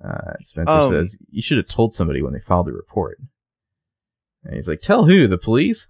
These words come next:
Speaker 1: Wilden was the police.
Speaker 2: And so Spencer tells Eddie that Toby deserves some answers, and the audience deserves the end of the storyline.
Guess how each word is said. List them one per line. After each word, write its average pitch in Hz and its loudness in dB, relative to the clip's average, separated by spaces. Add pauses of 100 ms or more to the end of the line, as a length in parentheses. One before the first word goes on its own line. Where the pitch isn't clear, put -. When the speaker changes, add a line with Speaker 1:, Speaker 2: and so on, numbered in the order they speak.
Speaker 1:
Wilden 185 4
was 196 4
the 170 2
police. - -6 (1500)
Speaker 2:
And 135 -2
so 123 4
Spencer 180 -4
tells 147 2
Eddie 110 4
that 90 -4
Toby 160 -2
deserves 110 -4
some 95 -18
answers, 82 -12
and 104 -10
the 107 -4
audience 123 0
deserves 98 -8
the 98 -10
end 95 -8
of 92 -8
the 82 -14
storyline. 90 -8